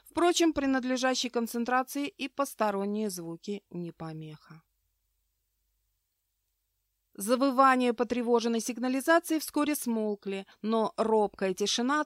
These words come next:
тут же нарушилась резким скрежетом где-то под самым окном. Учитель не обратил на него никакого внимания, полностью сосредоточившись на правильном дыхании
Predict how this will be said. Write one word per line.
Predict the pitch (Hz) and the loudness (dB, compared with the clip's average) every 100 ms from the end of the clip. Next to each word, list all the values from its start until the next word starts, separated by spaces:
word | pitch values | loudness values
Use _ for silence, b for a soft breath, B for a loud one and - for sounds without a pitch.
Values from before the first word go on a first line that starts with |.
| _ - | _ -4
тут | 294 320 | 0 0
же | 269 | 0
нарушилась | 285 262 254 294 - 277 277 - | 0 0 0 -2 -2 -2 -2 -4
резким | 208 208 240 277 - - 277 | -6 -4 0 -2 -2 -4 -4
скрежетом | - - 269 285 277 247 214 202 190 | -4 -10 -4 -2 0 0 -2 -2 -4
где-то | 180 160 190 220 262 | -8 -10 -4 -4 -4
под | - 190 | -6 -8
самым | - 175 170 170 165 | -8 -10 -10 -10 -10
окном. | - - 151 143 _ _ _ _ _ _ _ _ _ _ _ _ _ _ _ _ | -14 -18 -18 -18 _ _ _ _ _ _ _ _ _ _ _ _ _ _ _ _
Учитель | - 240 - 302 302 | -4 2 2 4 4
не | 302 | 6
обратил | 285 269 262 262 | 6 4 4 4
на | 269 | 4
него | 269 262 262 | 2 2 0
никакого | 262 269 269 285 285 | 0 0 0 0 0
внимания, | 269 285 294 262 196 175 165 B B - | 2 2 2 2 0 -4 -8 B B 0
полностью | 247 285 294 285 294 | 4 6 4 0 -4
сосредоточившись | 285 269 269 269 254 254 247 - 226 240 - | -4 -4 -4 0 0 2 0 0 -4 -6 -2
на | 202 | -4
правильном | - 185 190 202 196 180 | -2 -2 -2 -2 -4 -4
дыхании | 165 160 175 185 208 233 | -8 -6 -4 -4 -4 -6